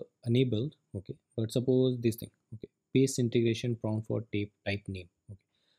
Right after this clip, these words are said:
so when it is enabled, now suppose if I just paste this particular json here, okay, in the dot go file, it prompt this, uh, uh, json to go, uh, thing.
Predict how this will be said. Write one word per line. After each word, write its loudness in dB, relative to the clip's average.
so 2
when 2
it 0
is 4
enabled, 0
now 2
suppose 0
if -2
I 4
just -2
paste 2
this 2
particular 0
json 2
here, -4
okay, -6
in -2
the 0
dot -2
go 0
file, -4
it -2
prompt 2
this, 2
uh, 6
uh, 0
json 4
to 4
go, 4
uh, -4
thing. -6